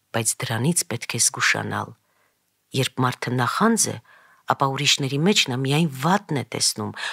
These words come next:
ավելին՝ չի սիրում, երբ ուրիշը հասնում է հաջողության, իսկ ինքը՝ ոչ, և այդպիսով ընկնում է մեղքի մեջ։ Պետք է պայքարել դրա դեմ, աշխատել սիրել ընկերոջը, տեսնել սեփական մեղքն ու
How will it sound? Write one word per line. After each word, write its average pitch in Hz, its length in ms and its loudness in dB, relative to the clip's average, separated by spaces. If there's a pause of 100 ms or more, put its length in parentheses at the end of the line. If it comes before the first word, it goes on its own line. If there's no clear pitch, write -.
(100)
ավելին՝ 202 420 2
չի - 240 4
սիրում, 226 360 4
երբ 196 280 2
ուրիշը 208 360 2
հասնում 208 360 2
է 196 60 2
հաջողության, 202 640 2
իսկ - 220 2
ինքը՝ 233 320 0
ոչ, 110 280 -4 (720)
և 120 120 2
այդպիսով 208 480 2
ընկնում 165 380 0
է 156 40 -2
մեղքի - 460 -6
մեջ։ - 320 -4 (840)
Պետք - 220 -4
է - 120 -6
պայքարել 117 680 -4
դրա 107 280 -4
դեմ, - 240 -6 (360)
աշխատել 160 500 2
սիրել 160 480 2
ընկերոջը, 139 760 0 (260)
տեսնել 175 520 2 (280)
սեփական 143 840 0 (120)
մեղքն 143 580 0
ու 110 100 2